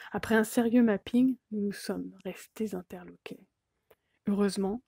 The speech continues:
il nous restait quelques poèmes à chanter. En cheminant le long de Cronon, nous nous sommes rendus jusqu'au pré aux Lucioles.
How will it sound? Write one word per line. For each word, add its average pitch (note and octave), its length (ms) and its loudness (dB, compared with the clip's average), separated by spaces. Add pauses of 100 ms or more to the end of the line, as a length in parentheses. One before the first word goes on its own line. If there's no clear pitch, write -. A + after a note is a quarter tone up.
il G3 160 4
nous G3 120 2
restait F#3+ 300 -2
quelques F3+ 280 -8
poèmes F3+ 320 -6
à E3 60 -10
chanter. - 400 -12 (1000)
En G3 100 0
cheminant B3+ 460 10
le B3 100 10
long G3+ 160 6
de F#3 100 2
Cronon, G#3 440 2 (420)
nous A3+ 80 6
nous A#3 120 10
sommes A#3 260 6
rendus A3+ 400 4
jusqu'au G#3+ 300 -2
pré - 240 0
aux G#3 80 6
Lucioles. F3 480 -6